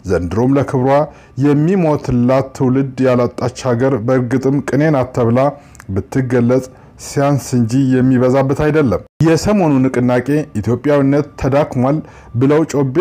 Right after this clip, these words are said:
ለረገጡም ሆነ ሐዘን ተሰምቷቸው ለቆዘሙት ያልተጠበቀ ክስተት ሆኖባቸዋል። በግሌ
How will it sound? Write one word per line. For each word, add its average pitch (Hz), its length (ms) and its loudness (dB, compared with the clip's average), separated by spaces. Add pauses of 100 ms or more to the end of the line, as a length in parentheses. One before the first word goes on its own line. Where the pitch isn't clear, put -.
ለረገጡም 139 680 0
ሆነ 123 200 0 (200)
ሐዘን 120 380 -2
ተሰምቷቸው 131 680 -2
ለቆዘሙት 120 720 0
ያልተጠበቀ 131 680 -2 (180)
ክስተት 135 460 -2
ሆኖባቸዋል። 135 720 0 (640)
በግሌ 92 340 -2